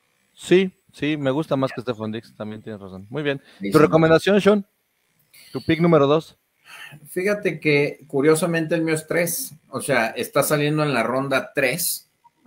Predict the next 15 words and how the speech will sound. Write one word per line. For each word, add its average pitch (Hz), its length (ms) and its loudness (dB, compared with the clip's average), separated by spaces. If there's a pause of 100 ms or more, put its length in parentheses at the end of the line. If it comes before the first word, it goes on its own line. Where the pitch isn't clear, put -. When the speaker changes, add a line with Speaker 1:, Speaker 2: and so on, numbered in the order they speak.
Speaker 2:
y, 95 300 -8 (100)
y 101 140 -10
se 113 140 -6
me 110 140 -4
hace 123 260 -6
que 120 160 0
es, - 360 -6 (680)
eh, 95 640 -10 (300)
que 98 100 -8
se 107 120 -8
está 120 220 -4
subvaluando 113 840 -4 (720)
Speaker 1:
Ujú. 110 160 -18
Speaker 2:
y 104 160 -2
es - 520 -2